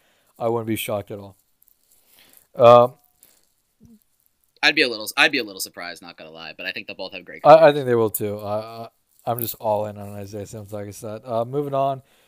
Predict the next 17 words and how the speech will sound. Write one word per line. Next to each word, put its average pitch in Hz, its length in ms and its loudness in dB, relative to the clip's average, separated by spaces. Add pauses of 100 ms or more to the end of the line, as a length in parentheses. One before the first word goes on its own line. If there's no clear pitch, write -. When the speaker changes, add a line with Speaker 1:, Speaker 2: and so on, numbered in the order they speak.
(120)
Speaker 1:
uh, 123 300 4
Jaguars 143 720 2
at 131 80 -4
number 131 200 -6
nine, 135 440 0
they 131 140 -2
pick 127 220 -4
up 131 200 0
their 127 340 2 (180)
cornerback 127 400 -2
of 123 80 -2
the 117 60 -10
future 123 400 -8
in 113 80 -12
C 127 220 -10
J 113 220 -2
Henderson. 127 500 -8